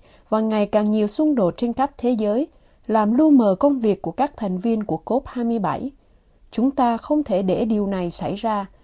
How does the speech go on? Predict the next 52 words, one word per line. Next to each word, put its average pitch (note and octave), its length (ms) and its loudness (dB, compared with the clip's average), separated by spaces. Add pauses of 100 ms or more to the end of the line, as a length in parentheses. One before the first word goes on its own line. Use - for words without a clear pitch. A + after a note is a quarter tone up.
(260)
Biến C#4 200 2
đổi G#3 180 6
khí D4+ 220 0
hậu G3+ 260 4
không D4+ 260 0
thể G3 240 -2
chờ G#3 200 2
đợi F3+ 260 0
chúng A3 220 -2
ta. A3+ 300 0 (540)
Ngài A3 200 4
nhấn C#4+ 260 6
mạnh A3+ 260 4
về G#3 100 2
sự G#3+ 300 0
cần G#3 240 0
thiết B3+ 280 0
của G#3 100 0
sự A3 240 -2
liên A#3+ 240 2
đới A3+ 160 2
quốc D4 200 0 (100)
tế A3+ 300 2
và G#3 60 2
giữa E3+ 300 -4
các A#3 260 -4
thế B3+ 160 -4
hệ, G3+ 300 -2 (460)
kêu D#4+ 160 4
gọi A3 240 4
trách D#4 240 0
nhiệm, G3+ 260 0 (360)
can D4+ 220 4
đảm G3 260 2
và F#3+ 120 0
hướng G#3 240 -2
tới A#3+ 240 0
tương A#3 240 -2
lai, G#3+ 320 -2 (320)
không D#4 300 2
chỉ F3+ 180 -2
cho C4+ 220 2
bản G#3+ 240 -2
thân A3+ 340 0
mà G3+ 100 -4
còn F#3 260 -2
cho A#3 180 0
con A#3 240 -2
cái G#3+ 260 -2
của E3+ 280 -4
chúng A3+ 220 -6
ta. G#3 300 -2